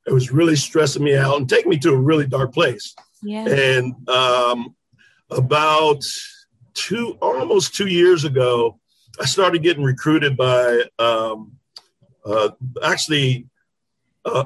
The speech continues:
Speaker 1: a fellow loan officer. He was trying to recruit me to work for, uh, these two people, uh, Megan and Andre.
Speaker 2: Okay.
Speaker 1: And so we, we almost connected in the fall of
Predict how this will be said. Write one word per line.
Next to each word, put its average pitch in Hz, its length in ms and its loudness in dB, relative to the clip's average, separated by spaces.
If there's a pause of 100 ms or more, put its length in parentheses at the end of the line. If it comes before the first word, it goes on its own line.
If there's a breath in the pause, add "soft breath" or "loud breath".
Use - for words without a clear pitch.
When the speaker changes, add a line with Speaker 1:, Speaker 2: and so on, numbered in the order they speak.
Speaker 1:
a 117 180 0
fellow 175 280 2
loan 156 320 2
officer. 117 800 2 (140)
He 143 100 -2
was 135 260 -6
trying 190 260 0
to 175 60 2
recruit 147 300 -2
me 139 80 0
to 131 80 2
work 131 320 2
for, 123 320 2 (320)
uh, 120 420 2 (180)
these 123 380 -4
two 135 180 -4
people, 123 680 0
uh, 104 480 0
Megan 156 400 0
and 139 120 2
Andre. 131 600 0 (520 loud breath)
Speaker 2:
Okay. 127 360 0
Speaker 1:
And 117 120 -2
so 131 640 2 (140)
we, 139 320 -2
we 143 140 2
almost 185 360 2
connected 151 640 0
in 139 220 0
the 131 220 -2 (420)
fall 165 400 4
of 135 140 -2